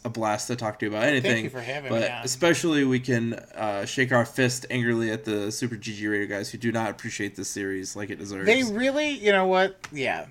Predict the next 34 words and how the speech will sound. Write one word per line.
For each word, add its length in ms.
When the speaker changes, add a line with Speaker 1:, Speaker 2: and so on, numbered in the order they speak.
Speaker 1:
They're 140
very 260
anti. 320
Anytime 400
I 60
bring 120
it 60
up, 100
they're 80
just 240
like, 220
"Mm, 240
well, 400
we 260
Speaker 2:
Well, 280
and 100
they, 60
Speaker 1:
kinda" 340
Speaker 2:
they'll 260
say 220
the 120
same. 460
None 160
of 80
them. 140
Uh, 340
yeah. 240
Yep. 160
Speaker 1:
Yep. 360
Get 180
an 100
original 440
argument, 540
guys. 880